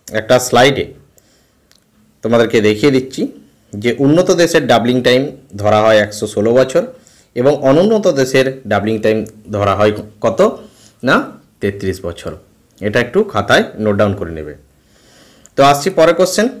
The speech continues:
নিচের কোন তথ্যটি সঠিক? এখানে আমি জনসংখ্যা বৃদ্ধি সংক্রান্ত চারটি তথ্য দিয়েছি, চারটি তথ্যের মধ্যে কোনটা সঠিক তোমাদেরকে বিচার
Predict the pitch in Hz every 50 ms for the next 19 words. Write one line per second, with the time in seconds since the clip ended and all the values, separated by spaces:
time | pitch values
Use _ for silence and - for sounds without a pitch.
0 | - _ _ _ _ _ _ - 127 135 143 143 - 220 214 - 175 175 190 180
1 | - 156 147 - 165 151 156 202 254 269 - - - - - - - 135 131 127
2 | - - - - - - _ _ _ _ _ _ _ _ _ _ - 135 139 185
3 | 190 196 190 196 214 196 156 143 139 147 143 165 165 156 180 160 135 127 120 120
4 | 131 147 156 151 - - 143 135 131 131 135 139 135 170 170 170 - 143 127 131
5 | - - 170 170 - - 127 120 - - 160 143 123 110 101 95 - - 110 -
6 | _ _ _ _ _ _ _ _ _ _ _ - - 123 123 - - 156 151 139
7 | 127 - - - 143 147 156 151 143 - 190 226 269 - - - _ _ _ _
8 | _ _ _ _ _ _ _ _ _ _ _ _ - 139 139 135 139 185 247 -
9 | - - - - - - - 123 117 117 - 208 208 - 151 123 110 98 98 98
10 | - 214 240 - - 104 107 98 101 82